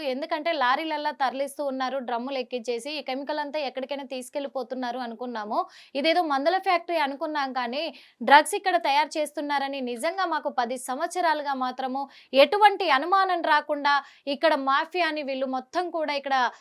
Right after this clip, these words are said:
స్కామ్ జరిపించారు అని చెప్పేసి ఇప్పుడు అక్కడ ఉన్న, ప్రస్తుతము అక్కడ ఉంటున్న ని-, నివాసం ఉంటున్న వా-, ప్రజలు కూడా అదే చెప్తూ ఉన్నారు. ఇది తెలిసి ఉంటే మేము ఎప్పుడో పోలీసులకు సమాచారం ఇచ్చేవాళ్ళము అని కూడా వాళ్ళు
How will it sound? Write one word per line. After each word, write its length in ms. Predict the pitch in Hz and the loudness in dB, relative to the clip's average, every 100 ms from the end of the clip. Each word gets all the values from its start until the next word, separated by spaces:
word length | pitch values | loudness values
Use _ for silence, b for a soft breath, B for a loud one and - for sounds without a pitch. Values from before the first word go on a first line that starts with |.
| B - | B -2
స్కామ్ 380 | 320 320 359 | 6 6 6
జరిపించారు 580 | 330 285 302 277 285 269 | 0 -2 -4 -4 -2 -2
అని 180 | 269 254 | -2 -4
చెప్పేసి 420 | 247 277 269 277 233 B B | -2 0 0 0 -2 B B
ఇప్పుడు 260 | 269 311 294 | 0 6 6
అక్కడ 200 | 285 277 | 6 6
ఉన్న, 240 | 254 277 311 262 | 4 2 4 2
ప్రస్తుతము 580 | 240 240 - 302 311 311 269 | 2 -4 -4 -4 -2 -2 -2
అక్కడ 240 | 294 277 | -4 -4
ఉంటున్న 300 | 269 277 311 | -4 -6 -6
ని-, 260 | 285 262 247 b b - | -4 -2 -4 b b -2
నివాసం 440 | 269 302 370 370 349 | 4 6 6 4 -4
ఉంటున్న 300 | 311 311 302 | -4 -4 0
వా-, 140 | 285 | 0
ప్రజలు 400 | 277 262 233 302 | 0 -2 0 -2
కూడా 240 | 302 285 269 | 0 2 2
అదే 220 | 240 277 | 4 0
చెప్తూ 320 | 277 247 - 269 | 0 -2 0 0
ఉన్నారు. 360 | 247 240 240 | 0 0 0
ఇది 240 | 302 262 269 | 0 -2 0
తెలిసి 320 | 277 285 359 | 0 0 -2
ఉంటే 220 | 349 339 | -2 0
మేము 220 | 320 285 262 | 0 -2 -2
ఎప్పుడో 260 | 254 320 | 2 2
పోలీసులకు 560 | 320 277 277 269 285 277 | 4 2 2 -2 -6 -2
సమాచారం 600 | 262 240 269 294 277 269 | -2 0 -2 0 -2 -2
ఇచ్చేవాళ్ళము 580 | 247 277 254 247 247 254 | -4 -2 0 0 -2 -4
అని 140 | 240 | -4
కూడా 220 | 240 247 269 | -2 2 2
వాళ్ళు 320 | 240 233 | 2 0